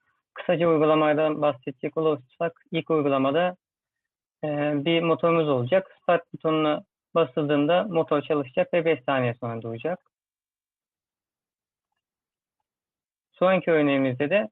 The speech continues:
butona basıldıktan beş saniye sonra motor çalışmaya başlayacak. Ondan sonraki üçüncü örneğimizde de motor, e, tuşa basıldığında,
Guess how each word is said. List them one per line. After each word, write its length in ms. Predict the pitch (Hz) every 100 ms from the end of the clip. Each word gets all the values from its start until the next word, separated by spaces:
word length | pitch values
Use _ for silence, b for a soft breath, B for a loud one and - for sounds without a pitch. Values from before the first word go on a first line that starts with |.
| _
butona 420 | 151 156 180 180 160
basıldıktan 640 | 160 170 165 - 190 170
beş 200 | 160 127
saniye 320 | 131 123 117
sonra 200 | - 120
motor 280 | 117 113 120
çalışmaya 460 | 120 117 - 120 117
başlayacak. 560 | 113 _ 120 143 175 - _ _ _ _ _ _ _ _ _ _ _ _ _ _ _
Ondan 320 | 151 175 185
sonraki 300 | 180 160 151
üçüncü 280 | 156 165 165
örneğimizde 600 | 160 147 131 120 127 127
de 220 | 170 185 _ _ _ _ _ _ -
motor, 380 | 160 185 185 180 _ - 202
e, 380 | 151 135 135 135 196 _ _ _ _ _
tuşa 260 | - - 170
basıldığında, 720 | 165 - 139 135 127 151 190